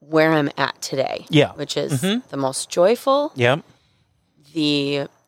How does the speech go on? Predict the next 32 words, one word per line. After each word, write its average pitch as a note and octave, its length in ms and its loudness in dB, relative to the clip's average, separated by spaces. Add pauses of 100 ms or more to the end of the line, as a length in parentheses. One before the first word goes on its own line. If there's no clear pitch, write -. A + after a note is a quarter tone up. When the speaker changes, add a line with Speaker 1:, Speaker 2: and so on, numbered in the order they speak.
Speaker 1:
I D#3 100 0
can C#3+ 220 -6
feel E3 540 0
the A#3 120 0
most. C4 420 0 (180)
I C4 40 -20
can E4 140 0
talk C#4+ 240 -8
about G#3 240 -2
my F3+ 140 -4
soul, F#3 680 4 (420)
and A3 100 -4
it's - 220 -2
not F3+ 360 0
like G#3 220 -2
discussing F3+ 680 -2
cellulite. - 840 -8 (880)
That's G#3 300 2
Speaker 2:
Yeah, A3 80 4
Speaker 1:
incredible. G3+ 460 2
I F#3 120 2
Speaker 2:
that's A#3 100 0
Speaker 1:
use A#3 140 0
the - 100 -2
word - 40 4 (160)
Speaker 2:
incredible. - 40 -6
Speaker 1:
soul A3 560 2
at A3+ 200 -4
work G#3 380 -2 (300)
all G#3 460 2
the - 200 -14
time. - 500 -6